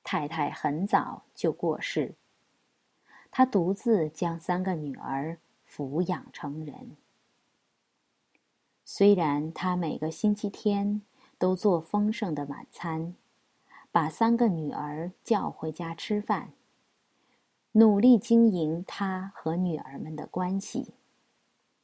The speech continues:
但是因为他严父的角色，始终没有办法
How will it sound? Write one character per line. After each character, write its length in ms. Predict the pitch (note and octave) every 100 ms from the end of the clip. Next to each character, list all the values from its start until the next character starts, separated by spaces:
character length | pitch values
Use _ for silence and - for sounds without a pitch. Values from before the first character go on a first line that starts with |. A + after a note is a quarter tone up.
| _ _ _ _ _
但 220 | E3+ D3+
是 320 | - D#3 D3+ - _ _ _
因 140 | F#3+
为 120 | F#3 E3
他 240 | - F3
严 320 | D3 C#3 C3
父 240 | - A#3+ G#3
的 120 | D#3
角 300 | D#3 A2 -
色， 440 | - F3 D3 D3 - _ _ _ _
始 280 | - - D#3+
终 380 | G#3+ G#3+ A3 A3+
没 160 | - E3
有 120 | F3+
办 320 | - G3+ D#3+
法 360 | D3 - - -